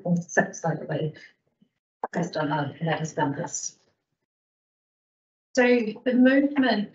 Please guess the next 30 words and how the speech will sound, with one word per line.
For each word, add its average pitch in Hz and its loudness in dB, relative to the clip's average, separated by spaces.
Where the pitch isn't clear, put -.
in, 202 4
um, 185 -4
numbers 190 0
has 196 2
largely 196 6
been 175 -2
presented 185 -6
to 185 -10
you 170 -4
prior 190 4
to - -8
this 180 -4
meeting. 202 6
So 208 2
you, 185 0
um, 180 -2
these 208 4
numbers 185 -4
include 214 -2
the 202 0
decision 196 -4
that 170 -4
was 175 -8
made 175 2
around 170 0
depreciation 170 -2
for 156 2
roading 160 -2
and, 160 -2
uh, 170 -10